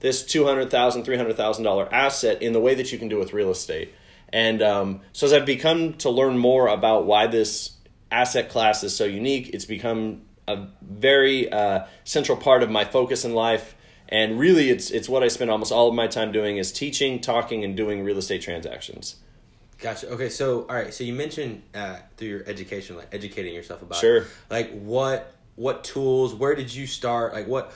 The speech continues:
Speaker 2: what, you said, you mentioned Robert Kiyosaki, which
Speaker 1: Sure.
Speaker 2: that is it. I, trust me, I can even say that's a great book. I
Speaker 1: I think
Speaker 2: read it myself.
Speaker 1: everyone's read it, right?
Speaker 2: Yeah, I think
Speaker 1: Like
Speaker 2: everybody, everybody that's wanted to be any kind of investor or do anything for their life has probably read that book.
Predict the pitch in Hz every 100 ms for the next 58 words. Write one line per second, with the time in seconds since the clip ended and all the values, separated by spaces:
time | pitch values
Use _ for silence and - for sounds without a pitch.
0 | - - - 123 120 123 120 127 127 147
1 | 120 120 120 - 123 120 101 104 104 104
2 | 120 117 117 120 - 113 107 113 101 101
3 | 98 104 101 95 95 107 107 104 101 -
4 | 95 - 101 131 131 123 117 113 107 104
5 | 87 90 104 - 110 120 131 127 123 160
6 | 170 180 160 - 151 151 143 143 143 139
7 | 143 123 110 135 - 131 113 127 127 127
8 | 117 117 110 113 110 107 - 113 113 104
9 | 107 101 113 127